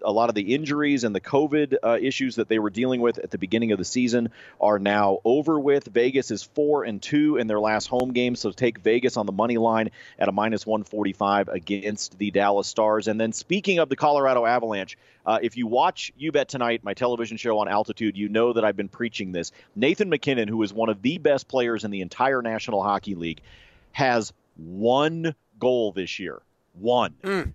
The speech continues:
Speaker 1: Uh, he has sixteen assists, but he only has one goal. And I know from talking to some people at the team,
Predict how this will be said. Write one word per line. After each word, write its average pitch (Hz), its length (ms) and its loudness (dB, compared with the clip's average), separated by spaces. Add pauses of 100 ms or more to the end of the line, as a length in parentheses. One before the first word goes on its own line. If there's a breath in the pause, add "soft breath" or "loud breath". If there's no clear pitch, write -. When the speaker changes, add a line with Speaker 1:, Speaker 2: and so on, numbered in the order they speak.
(140)
Speaker 1:
Uh, 113 320 2
he 143 200 0
has 135 180 0
sixteen - 1040 -6
assists, 120 840 -4
but 139 160 0
he 139 100 -2
only 175 360 -2
has 139 280 0
one 123 460 -2
goal. 107 440 0 (280 loud breath)
And 120 140 0
I 120 100 2
know 147 260 2
from 147 140 -6
talking 151 300 0
to 151 80 -2
some 131 120 -8
people 139 320 0
at 110 80 -2
the - 60 -6
team, 123 380 -2